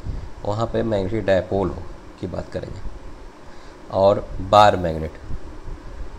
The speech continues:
तो electric, electric dipole का सारा result जितना भी मैंने discussion किया है, वो सारी बातें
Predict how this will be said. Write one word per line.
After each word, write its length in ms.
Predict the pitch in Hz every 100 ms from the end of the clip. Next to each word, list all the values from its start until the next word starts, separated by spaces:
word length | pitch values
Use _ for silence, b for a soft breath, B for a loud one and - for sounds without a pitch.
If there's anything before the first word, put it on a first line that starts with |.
| - - - -
तो 60 | 101
electric, 460 | 98 - - 139 - - - - -
electric 380 | 104 110 - 147
dipole 400 | 120 107 - 120
का 180 | 120 107
सारा 320 | - 104 120
result 420 | 110 85 82 80
जितना 400 | 107 98 - 131
भी 140 | 135 117
मैंने 260 | 101 104
discussion 440 | 101 95 - - 92
किया 240 | - 90
है, 100 | 90 - - - - - - - - B B B - - - -
वो 60 | 104
सारी 340 | - 107 120
बातें 380 | 117 85 - 107